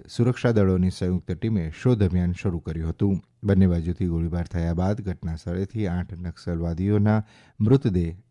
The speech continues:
રાઇફલ અને ગ્રેનેડ મળી આવ્યા હતા. છેલ્લા સમાચાર મળ્યા ત્યાં સુધી આ વિસ્તારમાં શોધ અભિયાન ચાલુ છે.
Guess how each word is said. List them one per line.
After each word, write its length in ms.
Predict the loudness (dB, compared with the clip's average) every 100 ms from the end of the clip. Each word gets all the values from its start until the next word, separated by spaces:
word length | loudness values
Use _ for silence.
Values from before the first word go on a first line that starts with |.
| 0
રાઇફલ 420 | 2 4 4 4
અને 180 | 2 2
ગ્રેનેડ 420 | 2 4 4 2
મળી 200 | -2 -4
આવ્યા 260 | -4 -4
હતા. 300 | -2 0 0 -2 _ _ _ _ -2
છેલ્લા 180 | 2 4
સમાચાર 440 | 2 2 2 2 4
મળ્યા 240 | 4 2
ત્યાં 240 | 2 2
સુધી 280 | 2 0 0
આ 40 | 0
વિસ્તારમાં 560 | -4 -2 0 2 0
શોધ 420 | -2 0 0 0
અભિયાન 420 | -2 0 2 0 -4
ચાલુ 420 | -4 -4 -4 -8
છે. 360 | -4 -2 -2